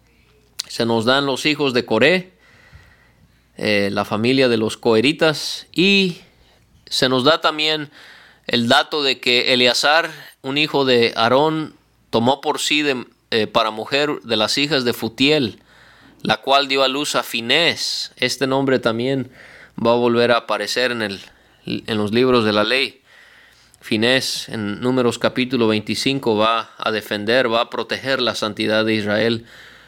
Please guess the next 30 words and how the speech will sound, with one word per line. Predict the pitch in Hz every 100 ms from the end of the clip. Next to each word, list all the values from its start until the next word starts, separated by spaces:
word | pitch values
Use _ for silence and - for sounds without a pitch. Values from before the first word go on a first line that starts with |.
| _ -
cuando | 113 107 107
estuvieron | - - 120 113 117 120
a | 110 -
punto | 139 131
de | 117
cometer | 107 110 104 117 113
una | 113 107
gran | 104 110 110
pre-, | 107 104 101
prevaricación. | - - 110 104 101 98 98 - 107 95 - _ _ _ - - - - - - - - - -
Y | 139
después | 135 - 180 196
de | 175
que | 175
se | 170
nos | 151 139
dan | 156 160 135 107 - - - - -
todos | 143 156 147
esos | 147 143 131
nombres | 131 131 113 123 -
de | - 117
estas | 113 123
familias | - 117 123 123 120 110
de | 110
Moisés | 107 104 135 127 139
y |
Aarón, | 123 117 113 117 - - - - - _ _ - -
se | 143
nos | 127 123
dice | 160 180 180 165 160